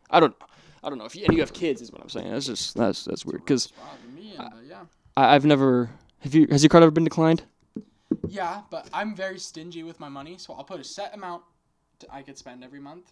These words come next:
Speaker 1: Me too.
Speaker 2: And then,
Speaker 1: I usually
Speaker 2: um,
Speaker 1: go over, but
Speaker 2: sometimes if it's like, oh, like, recently, I got the, like, the AirPod Pros.
Speaker 1: Mm-hmm. Those are great.
Speaker 2: Best, one of the best purchases I've ever made.
Speaker 1: I love those,
Speaker 2: But they're,
Speaker 1: yeah.
Speaker 2: they're expensive,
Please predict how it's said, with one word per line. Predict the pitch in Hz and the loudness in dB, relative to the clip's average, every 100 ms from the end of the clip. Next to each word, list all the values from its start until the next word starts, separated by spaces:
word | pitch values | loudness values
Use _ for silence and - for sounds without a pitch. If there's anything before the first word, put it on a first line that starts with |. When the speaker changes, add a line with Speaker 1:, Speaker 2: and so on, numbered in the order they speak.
| - | -2
Speaker 1:
Me | 139 | 0
too. | 135 123 _ _ _ - | 0 -2 _ _ _ -16
Speaker 2:
And | 165 165 | -14 -14
then, | 156 147 143 | -14 -14 0
Speaker 1:
I | 160 | 4
usually | 190 156 | 6 8
Speaker 2:
um, | |
Speaker 1:
go | 139 127 | 6 6
over, | 120 120 _ | 2 -6 _
but | - 120 | -8 -6
Speaker 2:
sometimes | - 202 208 220 202 202 | -6 -8 -6 -6 -6 -8
if | 185 185 | -10 -12
it's | 180 | -12
like, | 147 131 - - | -12 -12 -18 -12
oh, | 151 143 131 127 _ _ _ _ - | -10 -8 -10 -14 _ _ _ _ -10
like, | 165 | -6
recently, | 175 165 170 156 175 175 _ _ | -4 -6 -8 -10 -12 -14 _ _
I | 120 123 117 104 64 _ _ _ _ _ - | -14 -12 -12 -14 -20 _ _ _ _ _ -12
got | 156 139 131 | -4 -4 -4
the, | 131 110 104 | -8 -8 -12
like, | 101 _ | -16 _
the | 117 | -12
AirPod | 117 131 120 | -10 -8 -10
Pros. | - 131 156 - _ - | -10 -10 -10 -12 _ 4
Speaker 1:
Mm-hmm. | 135 123 131 _ _ | 8 8 6 _ _
Those | 156 143 | 10 12
are | |
great. | 120 117 117 127 117 - - _ _ - - | 10 2 -8 -6 -6 -10 -18 _ _ -20 -10
Speaker 2:
Best, | 135 139 - - | -8 -8 -12 -16
one | 160 | -12
of | 180 | -10
the | |
best | 135 - | -12 -12
purchases | 117 113 | -16 -18
I've | - | -20
ever | - - | -20 -16
made. | - | 2
Speaker 1:
I | 147 143 | 6 6
love | 139 135 123 113 | 6 2 -2 -4
those, | 110 | -6
Speaker 2:
But | 95 | -6
they're, | 180 113 | -6 -4
Speaker 1:
yeah. | 110 | -2
Speaker 2:
they're | 151 | -4
expensive, | 135 - 220 247 - _ | -8 -4 -4 -4 -10 _